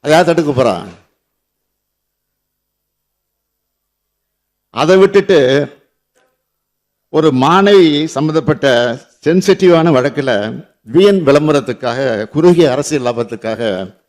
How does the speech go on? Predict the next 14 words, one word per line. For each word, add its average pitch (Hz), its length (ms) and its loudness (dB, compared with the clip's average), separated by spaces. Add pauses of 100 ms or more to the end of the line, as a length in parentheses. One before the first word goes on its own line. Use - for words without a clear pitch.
(1300)
மலிவான 185 680 4
செயலை 175 400 4
மீண்டும் 175 420 4
மீண்டும் 175 380 4
ஈடுபட 156 340 4
வேண்டாம் 139 340 0
என 151 140 0
உங்ககிட்ட 131 300 -2
நான் 120 140 -4
கேட்டுக்கிறேன். 98 400 -4 (1900)
இந்த 139 200 2
அரசை 175 260 4
பொறுத்த 147 280 0
வரைக்கும் 127 440 -4